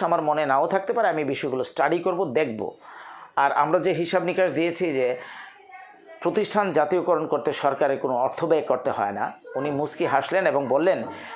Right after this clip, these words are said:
যে অন্তর্বর্তীকালীন সরকার তা পারবে কি না জানি না, আমরা কতদিন ক্ষমতায় থাকবো তাও জানি না, তবে আর জাতীয়করণ হলো একটা রাজনৈতিক সিদ্ধান্ত। এছাড়া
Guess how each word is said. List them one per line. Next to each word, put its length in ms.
যে 100
অন্তর্বর্তীকালীন 720
সরকার 360
তা 100
পারবে 240
কি 80
না 140
জানি 300
না, 60
আমরা 300
কতদিন 360
ক্ষমতায় 460
থাকবো 220
তাও 260
জানি 220
না, 120
তবে 240
আর 100
জাতীয়করণ 560
হলো 240
একটা 200
রাজনৈতিক 500
সিদ্ধান্ত। 420
এছাড়া 300